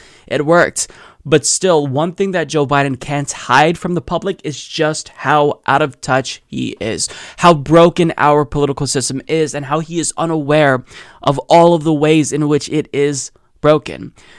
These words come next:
So at this debate, you know, knowing that it's coming down to the wire, and if he's going to win, he needs young voters. He needs Bernie Sanders supporters in order to beat Donald Trump.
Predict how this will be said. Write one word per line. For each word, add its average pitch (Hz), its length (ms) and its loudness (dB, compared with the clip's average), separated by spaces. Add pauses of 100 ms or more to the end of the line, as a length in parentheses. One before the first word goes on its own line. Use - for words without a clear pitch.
(160)
So 175 500 2
at 156 180 -2
this 175 200 -2
debate, 139 380 -2
you 151 100 0
know, 147 200 2
knowing 147 920 0
that 135 800 -2 (320)
it's 143 180 -4
coming 160 300 -4
down 139 340 0
to - 80 -6
the 131 80 -6
wire, 117 420 -4
and 135 220 -6
if 127 120 -8
he's 143 200 -4
going 151 240 -2
to 143 100 -4
win, 151 380 0 (440)
he 143 160 -2
needs 160 500 -2 (100)
young 165 280 2
voters. - 420 -12
He 147 180 -4
needs 151 280 -2
Bernie 143 280 -2
Sanders 156 380 -4
supporters 123 600 -8
in 131 120 -6
order 127 280 -4
to 127 240 -6
beat 127 260 -4
Donald 123 300 -4
Trump. 202 420 0